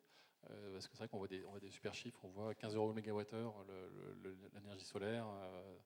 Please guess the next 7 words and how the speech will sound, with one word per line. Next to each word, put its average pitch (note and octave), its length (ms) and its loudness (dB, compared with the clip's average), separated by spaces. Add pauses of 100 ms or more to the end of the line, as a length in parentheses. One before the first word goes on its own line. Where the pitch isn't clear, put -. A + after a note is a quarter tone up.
(400)
voilà, G2+ 240 -6
c'est, F#2 240 -12
c'est, - 180 -12 (120)
c'est, F2+ 280 -12
c'est, E2+ 360 -10
c'est - 120 -14
formidable. A#2 460 0